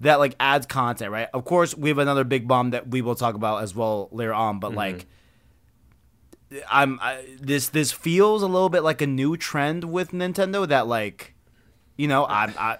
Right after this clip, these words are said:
Speaker 1: I would like to see more if, if this is something that's, that's going down, or if I'm wrong,
Speaker 2: Mm-hmm.
Speaker 1: if this is something that they, they have done in the past, whatever, um,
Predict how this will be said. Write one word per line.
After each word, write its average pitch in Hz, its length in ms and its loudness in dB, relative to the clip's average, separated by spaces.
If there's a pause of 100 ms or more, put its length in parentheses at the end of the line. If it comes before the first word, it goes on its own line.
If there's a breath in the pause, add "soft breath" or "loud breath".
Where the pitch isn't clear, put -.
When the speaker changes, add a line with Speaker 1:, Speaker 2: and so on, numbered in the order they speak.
(120)
Speaker 1:
I 123 160 2
would 123 260 -2
like 120 240 -2
to 123 60 -10
see 127 220 -6
more 135 320 -4 (600)
if, 123 200 -2
if 123 180 -2
this 123 200 -4
is 120 80 -10
something 123 220 -2
that's, 123 300 -6
that's 123 240 -6
going 127 200 -4
down, 131 200 0
or 156 360 0
if 135 120 -4
I'm 127 200 0
wrong, 123 320 -2 (840)
Speaker 2:
Mm-hmm. 104 220 -8
Speaker 1:
if 123 60 -2
this 123 200 0
is 120 80 -8
something 120 260 -2
that 110 160 -4
they, 104 500 -4
they 107 220 -8
have 107 180 -2
done 113 140 -2
in 107 60 -6
the 110 80 -6
past, 120 320 -4
whatever, 127 540 -4
um, 92 560 -4